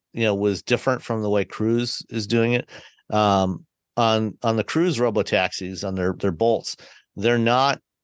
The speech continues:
um, on the screen, uh, in the back seat for the passengers. They show you where you are on the map, but they, it's not showing you any detail about,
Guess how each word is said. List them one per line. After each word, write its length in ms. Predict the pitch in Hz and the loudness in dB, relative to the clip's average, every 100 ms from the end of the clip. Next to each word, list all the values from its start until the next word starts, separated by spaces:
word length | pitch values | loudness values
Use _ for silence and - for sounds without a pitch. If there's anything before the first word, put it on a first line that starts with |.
| - | -4
um, 460 | 113 104 101 95 92 - | 0 0 0 -6 -8 -4
on 140 | 117 | -2
the 60 | 107 | 0
screen, 680 | - 143 151 110 98 95 - 110 | -2 0 2 0 -2 -6 -10 -4
uh, 280 | 104 98 107 | -2 0 -2
in 120 | 107 | -2
the 80 | 98 | 0
back 220 | 107 104 | 0 0
seat 380 | - 135 - - | 0 0 0 -2
for 180 | 101 | -2
the 220 | 95 92 90 | 0 0 0
passengers. 640 | 107 104 - 87 85 - - - _ _ _ | 0 0 0 -2 -2 -4 -14 -20 _ _ _
They 60 | 113 | -2
show 180 | 139 175 | 0 0
you 140 | 160 | 0
where 180 | 135 135 | 0 0
you 140 | 117 | 2
are 140 | 113 120 | 2 0
on 60 | 107 | 0
the 60 | |
map, 280 | 98 107 131 _ _ _ | 0 0 -2 _ _ _
but 140 | - - | -4 -2
they, 220 | 120 104 - 117 | -2 -4 -10 -12
it's 160 | - | -4
not 180 | 147 135 | -2 -2
showing 340 | - 135 131 120 | 0 0 0 0
you 180 | 113 | 0
any 200 | 110 110 | 0 0
detail 540 | 95 110 - 120 113 107 | -2 -4 0 2 2 2
about, 380 | 101 101 95 | 2 2 0